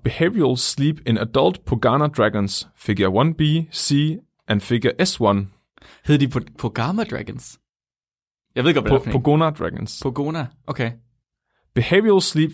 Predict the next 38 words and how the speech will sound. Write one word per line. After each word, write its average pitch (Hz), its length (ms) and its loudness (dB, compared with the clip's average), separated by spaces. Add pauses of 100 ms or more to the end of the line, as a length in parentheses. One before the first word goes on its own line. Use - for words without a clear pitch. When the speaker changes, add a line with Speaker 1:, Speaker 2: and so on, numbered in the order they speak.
Speaker 1:
features 113 520 0
were 104 180 2
highly 185 240 4
consistent 135 640 -2
across 123 320 -2
individual 117 600 0
lizards 156 360 0
at 98 140 -4
night, 87 300 -2 (380)
figure 175 260 0
one 110 220 0
C, 98 260 -4 (160)
and 120 180 2
the 123 140 2
Speaker 2:
<laughs> - 40 -4
Speaker 1:
transition 147 440 2
between 127 360 0
awake 135 360 2
and 117 100 0
behavioral 156 400 0
sleep 160 280 -2
states 110 400 -2
usually 147 460 -2
anticipated 131 640 0
the 107 120 -4
programmed 131 460 0
transition 123 600 -4 (340)
from 156 160 2
light 98 200 0
to 123 120 -4
dark." 151 380 0
Speaker 2:
Åh, 156 160 4
god, 156 280 -2
prøv 143 220 0
at, 104 80 -2
jeg, 139 180 2 (640)
jeg, 185 80 4 (240)
jeg, 185 200 4